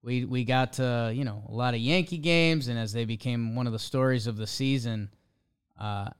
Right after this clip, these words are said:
got to see a lot of Orioles action.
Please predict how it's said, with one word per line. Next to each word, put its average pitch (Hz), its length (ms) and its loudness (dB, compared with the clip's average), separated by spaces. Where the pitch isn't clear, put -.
got 165 320 6
to 165 140 0
see 160 240 2
a 147 80 6
lot 139 220 4
of - 120 -2
Orioles 139 680 2
action. 123 760 0